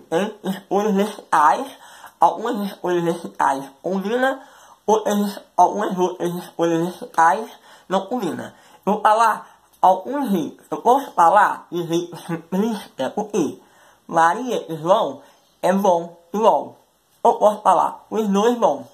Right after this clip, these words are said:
Maria, João, os dois bons. Isso é simplista, é sendo resumi-, resumindo.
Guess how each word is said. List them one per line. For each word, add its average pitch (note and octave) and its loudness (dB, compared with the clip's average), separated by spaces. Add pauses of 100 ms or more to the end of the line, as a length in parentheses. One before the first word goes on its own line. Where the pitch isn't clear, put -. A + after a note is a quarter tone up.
(460)
Maria, F#3 0 (260)
João, D#3+ 0 (440)
os D4+ -2
dois A#3 2
bons. E3 0 (1400)
Isso G#3 -2
é C#4+ 0 (100)
simplista, G#3+ -2
é F3 0
sendo G3+ -2
resumi-, A3+ -2 (380)
resumindo. F#3+ -2